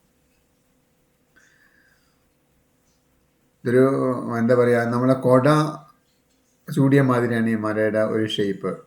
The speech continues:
രണ്ട് സൈഡിൽ നിന്നും പാറ, അതായത് റോക്ക് നേരെ വന്ന് ഒരു കൊട ചൂടിയ മാതിരി. ഇത് ക്ലൈംബേഴ്സ് കയറാൻ വേണ്ടിയിട്ട്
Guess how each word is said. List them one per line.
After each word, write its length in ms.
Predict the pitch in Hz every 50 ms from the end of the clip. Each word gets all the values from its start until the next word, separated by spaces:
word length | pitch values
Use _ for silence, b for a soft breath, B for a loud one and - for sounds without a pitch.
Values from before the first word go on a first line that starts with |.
| - 110
രണ്ട് 200 | 107 113 117 131 127
സൈഡിൽ 240 | - 127 120 120 117 120
നിന്നും 240 | 117 120 127 127 135 135 127 -
പാറ, 300 | 117 110 110 110 110 110 113 117 - - - _ _ _ _ _ - 107
അതായത് 400 | 110 107 107 107 107 101 117 127 147 - - - - 113
റോക്ക് 280 | 110 110 110 - - 113 113
നേരെ 300 | 113 113 113 117 117 120 117 113
വന്ന് 240 | 110 107 107 110 113 - - -
ഒരു 100 | 127 123 120 -
കൊട 140 | 123 120 127 135 127
ചൂടിയ 240 | 135 123 110 113 107 101
മാതിരി. 200 | 101 101 98 98 101
ഇത് 80 | 120 123 123 -
ക്ലൈംബേഴ്സ് 680 | 117 113 113 120 123 127 147 147 139 127 - 156 143 143 143 -
കയറാൻ 320 | 123 113 113 113 117 120 120 120
വേണ്ടിയിട്ട് 420 | 120 120 120 120 117 117 120 123